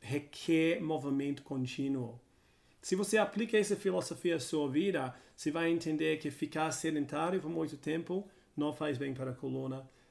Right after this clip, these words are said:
Ficar sentado também não faz bem, porque já é uma posição que nós estamos acostumados, ok? Então, introduz mais movimento na sua vida,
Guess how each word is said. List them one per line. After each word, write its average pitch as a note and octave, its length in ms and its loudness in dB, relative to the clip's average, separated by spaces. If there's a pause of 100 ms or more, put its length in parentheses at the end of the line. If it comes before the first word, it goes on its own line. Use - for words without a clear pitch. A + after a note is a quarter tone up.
(140)
Ficar D3+ 360 0
sentado E3+ 960 2
também D3 420 2
não D3+ 160 0
faz C#3 260 -2
bem, C#3 260 -2
porque D3 500 0 (200)
já C#3+ 320 2
é D#3 140 4
uma E3+ 120 4
posição C#3 460 -2
que C3 140 -6
nós C3+ 320 -2
estamos D#3+ 280 -6
acostumados, C3 760 -6
ok? C#3+ 280 -6 (380)
Então, D#3 520 4 (220)
introduz E3 720 6
mais D3 380 2
movimento C#3 520 -2
na C3 140 -2
sua B2+ 320 -4
vida, A#2+ 300 -4